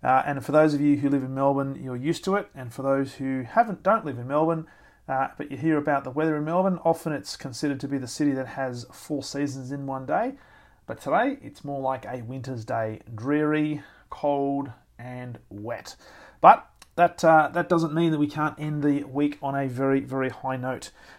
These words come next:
And in today's episode, I wanted to talk about, uh, a concept known as stepping out in faith. Now, this is a, uh, this is a concept for all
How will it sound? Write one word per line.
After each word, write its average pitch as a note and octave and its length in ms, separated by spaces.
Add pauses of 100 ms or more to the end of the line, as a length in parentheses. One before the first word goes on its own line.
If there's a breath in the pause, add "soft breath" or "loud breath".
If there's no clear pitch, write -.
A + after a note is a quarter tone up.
And D3+ 100
in D3 60
today's E3 320
episode, E3+ 400
I C#3+ 60
wanted E3+ 280
to - 60
talk E3 180
about, D3 480
uh, C#3 340
a - 140
concept A#3+ 480 (140)
known E3+ 240
as D3 240
stepping E3 420
out C#3 260
in C#3 200
faith. A#2+ 400
Now, C3+ 140
this D#3 220
is D#3 220
a, C#3 240
uh, B2+ 400
this D#3 180
is D3+ 60
a D3+ 60
concept C#3+ 420
for - 140
all E3 360